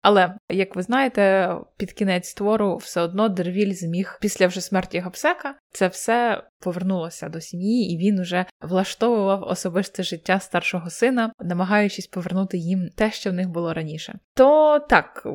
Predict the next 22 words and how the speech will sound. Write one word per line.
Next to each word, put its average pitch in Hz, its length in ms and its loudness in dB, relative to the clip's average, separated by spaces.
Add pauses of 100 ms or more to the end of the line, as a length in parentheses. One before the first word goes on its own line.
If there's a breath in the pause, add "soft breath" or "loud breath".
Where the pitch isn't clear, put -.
(260)
це 277 140 2
мені 285 180 0
було 233 540 2
доволі 214 400 0
цікаво 185 380 -2
читати, 294 460 0
і 302 320 -4
сам 294 340 -4
Дервіль, 254 400 0
він 240 200 2
такий 233 320 0
ось, 202 380 -2
він 254 260 2
дуже 247 240 6
хороший, 214 760 0
і 196 400 0
на 196 120 0
контрасті 202 640 0
з 175 120 -2
Гобсеком, 220 520 0
Гобсек 220 400 0
суперпрагматичний, 202 1080 -2